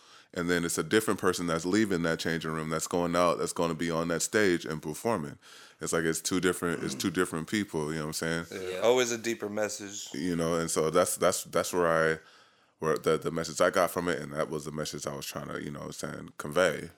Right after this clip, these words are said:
Speaker 1: out there, and it, it turned out dope.
Speaker 3: That video is on YouTube right now?
Speaker 1: It is, it is on, on YouTube. Just look up, uh, Chambers Vanity.
Speaker 3: That's
Speaker 1: It's right there.
Speaker 3: Hell yeah.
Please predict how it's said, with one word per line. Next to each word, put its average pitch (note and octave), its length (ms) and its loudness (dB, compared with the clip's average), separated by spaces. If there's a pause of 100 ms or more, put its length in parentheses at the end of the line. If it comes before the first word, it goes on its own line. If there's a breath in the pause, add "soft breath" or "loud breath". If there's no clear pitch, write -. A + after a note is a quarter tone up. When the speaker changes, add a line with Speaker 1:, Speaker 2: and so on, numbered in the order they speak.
(100)
Speaker 1:
out D2 160 -8
there, C#2+ 180 -2
and D2+ 160 -6
it, E2 160 -6
it D#2 120 -4
turned G#2+ 220 -6
out C2+ 200 -10
dope. C#2 360 -8
Speaker 3:
That A2+ 220 -6
video G#2+ 280 -6
is G2 100 -8
on G2+ 120 -8
YouTube G2+ 360 -10
right G#2+ 180 -10
now? A2 240 -10
Speaker 1:
It F2 100 0
is, F#2+ 240 4
it D#2 160 0
is F2 200 6
on, D#2 200 2
on D#2 180 2
YouTube. E2 460 2
Just E2 180 0
look E2+ 140 0
up, E2+ 160 4
uh, F2 160 6
Chambers F2+ 420 0
Vanity. E2 400 0 (300 loud breath)
Speaker 3:
That's D#2+ 180 -12
Speaker 1:
It's D#2+ 100 -4
right E2+ 200 0
there. G2+ 260 0 (260)
Speaker 3:
Hell - 100 -20 (140)
yeah. G#1 80 -20